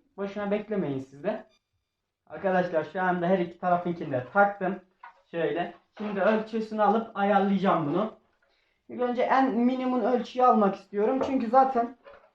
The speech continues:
belirli al-, aralığı yakalayacağız o şekilde.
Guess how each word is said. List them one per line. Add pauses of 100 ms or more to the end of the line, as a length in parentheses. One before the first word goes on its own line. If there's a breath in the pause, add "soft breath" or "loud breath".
(460)
belirli
al-,
aralığı
yakalayacağız
o
şekilde.